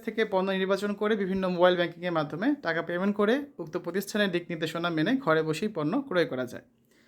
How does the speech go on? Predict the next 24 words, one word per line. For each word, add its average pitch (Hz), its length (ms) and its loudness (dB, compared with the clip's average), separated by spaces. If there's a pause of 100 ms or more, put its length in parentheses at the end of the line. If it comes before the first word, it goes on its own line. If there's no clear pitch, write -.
(420)
তো 180 60 -2
শিক্ষার্থীরা, 240 420 6
এই 226 80 10
হচ্ছে 233 180 4
আজকে 214 220 2
আলোচনা। 220 420 0 (100)
আগামী 180 280 2
ক্লাসে 175 300 2
আমরা 175 140 -2
সেশন 170 260 -6
ছয় 170 360 -2
নাগরিক 160 340 0
সেবা 160 220 -2
গ্রহণ 151 260 -2
নিয়ে 170 320 -2 (100)
আলোচনা 156 300 0
করব। 147 400 -6 (680)
এতক্ষণ 240 280 6
তোমরা 240 200 6
দেখলে 226 420 2 (140)
সপ্তম 220 400 0
শ্রেণী 240 240 2
ডিজিটাল 220 340 2
প্রযুক্তি 220 520 0